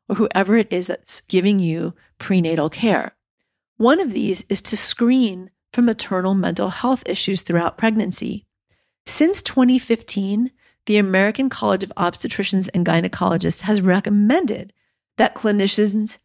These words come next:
screen patients at least once during pregnancy for depression and anxiety symptoms using validated tools like the Edinburgh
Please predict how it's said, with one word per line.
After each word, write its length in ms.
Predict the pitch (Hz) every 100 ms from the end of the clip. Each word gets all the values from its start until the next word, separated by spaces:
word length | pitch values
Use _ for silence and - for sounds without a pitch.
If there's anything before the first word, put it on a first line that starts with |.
| -
screen 520 | - - 226 262 269
patients 400 | 196 175 180 185
at 100 | -
least 320 | 196 247 -
once 480 | - 208 185 180 - -
during 480 | 170 170 170 196 226 - _
pregnancy 800 | - 156 170 156 - 123 180 - _ _ _
for 100 | 214
depression 540 | 208 226 - - - 190
and 140 | 190
anxiety 500 | 202 247 233 320 226
symptoms 480 | 190 - 165 185 185
using 320 | 190 190 190
validated 800 | 175 160 170 214 202 165 170 180
tools 540 | - 233 170 165 - - _ _ _ -
like 200 | 196 202
the 240 | 208 - 170
Edinburgh 540 | 190 208 190 190 185